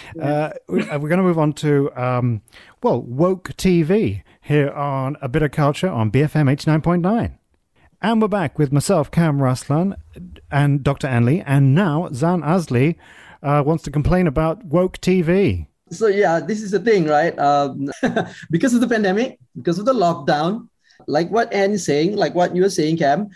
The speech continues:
Speaker 1: we're consuming more of the arts, right? Uh, we're watching more T V, we're reading more books, watching movies. Uh, and in my household, in my, at home,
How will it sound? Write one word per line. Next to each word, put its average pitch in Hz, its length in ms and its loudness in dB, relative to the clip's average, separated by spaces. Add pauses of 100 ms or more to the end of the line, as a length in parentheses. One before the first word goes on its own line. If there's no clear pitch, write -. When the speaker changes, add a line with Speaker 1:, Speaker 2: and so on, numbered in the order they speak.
Speaker 1:
we're 170 260 -2
consuming 202 580 0
more 175 320 -2
of 123 100 -6
the 185 80 2
arts, - 440 -4 (180)
right? 147 380 -2
Uh, 117 240 -2
we're 107 100 -4
watching 113 280 -4
more 110 160 -4
T 185 160 -4
V, 196 220 0
we're 127 120 0
reading 120 240 0
more 107 160 -2
books, 170 400 -2
watching 117 400 -6
movies. 190 640 2 (360)
Uh, 139 260 2
and 147 420 0
in 156 120 0
my 135 360 0
household, 147 520 0
in 139 60 -2
my, 113 120 -4 (360)
at 135 100 0
home, 214 440 0